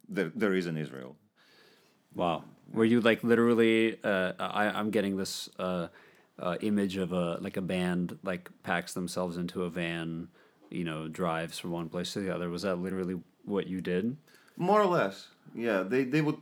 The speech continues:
Speaker 1: the company would provide transportation,
Speaker 2: Okay.
Speaker 1: or sometimes they would just pay us for a bus ticket, you know, because,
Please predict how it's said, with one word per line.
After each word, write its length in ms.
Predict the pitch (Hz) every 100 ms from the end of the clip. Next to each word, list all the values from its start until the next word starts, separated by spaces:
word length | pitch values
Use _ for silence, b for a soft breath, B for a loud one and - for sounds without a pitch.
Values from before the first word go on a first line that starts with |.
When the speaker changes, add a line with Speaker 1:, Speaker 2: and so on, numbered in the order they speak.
| 110
Speaker 1:
the 140 | 127
company 320 | - - 127
would 140 | 107 92
provide 340 | 92 90 85
transportation, 760 | 98 87 87 80 80 80 117 123
Speaker 2:
Okay. 200 | 95 90 85
Speaker 1:
or 400 | 107 101 101 101 98
sometimes 680 | 90 120 110 107 101 101 90
they 160 | 92 87
would 260 | 82 76
just 320 | 90 80 - - b b -
pay 180 | 113 104
us 120 | 98
for 160 | 104 87
a 40 |
bus 260 | 85 95 -
ticket, 360 | 85 78 80 - _ _ -
you 60 | 78
know, 140 | 85
because, 300 | 78 87 80